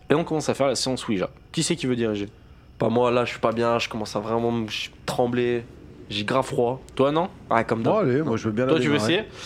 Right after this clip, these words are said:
Speaker 1: Allez, tu vas me faire un jet de... de, d'intelligence s'il te plaît mon Raph.
Speaker 3: Soixante-six,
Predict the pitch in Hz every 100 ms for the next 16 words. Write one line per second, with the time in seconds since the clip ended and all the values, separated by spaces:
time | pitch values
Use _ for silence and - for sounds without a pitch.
0 | - - 175 175 175 147 139 131 180 151
1 | 135 160 151 127 120 117 113 113 113 110
2 | 110 107 113 110 107 107 107 123 185 220
3 | 156 135 - 135 123 117 139 131 135 -
4 | - - - - - - - - - -
5 | - - - - - - - - - -
6 | - - - - - - - - - -
7 | - - 131 - 135 - -